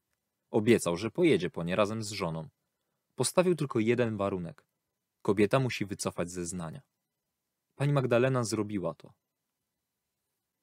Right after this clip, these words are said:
Para pojechała do Katowic. Jednak tam Robert B. zostawił swoją żonę i zniknął.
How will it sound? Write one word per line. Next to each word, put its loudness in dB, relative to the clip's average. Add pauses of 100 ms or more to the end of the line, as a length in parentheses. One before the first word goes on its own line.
(420)
Para 6
pojechała 2
do -2
Katowic. -8 (280)
Jednak -4
tam -4
Robert -2
B. -2
zostawił -4
swoją -8
żonę -6
i -8
zniknął. -8